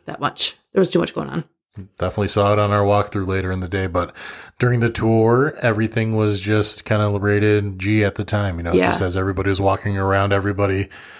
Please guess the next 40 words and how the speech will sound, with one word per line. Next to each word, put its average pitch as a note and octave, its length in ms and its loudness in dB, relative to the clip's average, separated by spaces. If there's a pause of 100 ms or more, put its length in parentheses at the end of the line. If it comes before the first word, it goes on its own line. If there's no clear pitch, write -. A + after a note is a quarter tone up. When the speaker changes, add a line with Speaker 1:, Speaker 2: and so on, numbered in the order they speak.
(280)
Speaker 2:
around G#2 340 4
us G#2 140 0
were G#2 80 -6
getting G2+ 380 -2
separate G2+ 400 -2
tours, G2+ 580 0
and E2+ 320 -6 (420)
yeah. F#2 280 -2 (500)
Speaker 1:
Yep, - 200 -4
lights F#3 240 0
were F3+ 100 -2
on. F3 260 0
They E3+ 120 0
showed E3 280 0
where, E3 260 2
like, E3 240 -4 (460)
where - 160 -4
all - 100 -2
the - 60 -8
condoms E3+ 520 0
were, E3+ 480 4
the E3 100 -2
lube E3+ 420 4
and E3+ 100 -2
all F3 100 -4
that - 120 -4
stuff. E3 200 -4
They - 80 -2
just D#3 140 -8
kinda E3 140 -4
showed D#3+ 220 0
where E3+ 80 0
all E3 80 0
the E3+ 80 -4
community E3 460 -2
stuff E3 300 -8
of E3 140 -12
that D#3+ 180 -2
is. E3+ 280 -2
And - 180 -12